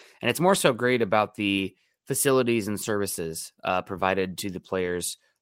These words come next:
by the organization. So what are the categories that are provided here? Treatment of families,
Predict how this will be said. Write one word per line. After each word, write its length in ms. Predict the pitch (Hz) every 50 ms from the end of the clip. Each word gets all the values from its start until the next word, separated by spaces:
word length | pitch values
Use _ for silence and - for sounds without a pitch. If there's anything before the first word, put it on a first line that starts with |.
| _ -
by 140 | 101 101 98
the 120 | 98 95
organization. 720 | 90 95 95 90 87 87 85 85 85 85 - - 85 82 80
So 160 | - - 92
what 180 | 92 95 113 117
are 60 | 110
the 80 | 104 98
categories 680 | - - 107 107 110 107 - 113 113 113 113 107 95
that 120 | - 101 98
are 100 | 101 101
provided 480 | - - 101 87 104 104 104 104 101
here? 240 | 101 107 107 101 101
Treatment 300 | 98 - 131 113 107 113
of 80 | 110 -
families, 520 | - 110 110 110 110 107 107 104 - -